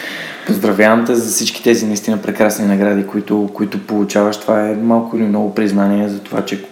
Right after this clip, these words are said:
това, което вършиш, има наистина, се дава фантастична стойност. Ам,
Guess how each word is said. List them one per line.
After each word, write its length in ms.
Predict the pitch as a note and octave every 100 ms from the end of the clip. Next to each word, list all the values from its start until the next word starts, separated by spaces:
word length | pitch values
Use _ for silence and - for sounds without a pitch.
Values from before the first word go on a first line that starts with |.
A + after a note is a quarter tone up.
| -
това, 220 | - G#2
което 220 | - G2 G2
вършиш, 640 | G2 F#2+ - - - - -
има 180 | G#2 G2 G2+
наистина, 500 | G2 - G2+ G2 G2 -
се 140 | -
дава 160 | G#2 G2
фантастична 560 | G2+ G2 - - G2+
стойност. 420 | - G2 F#2+ - - - - - - - - - - -
Ам, 400 | G2 G2+ G2+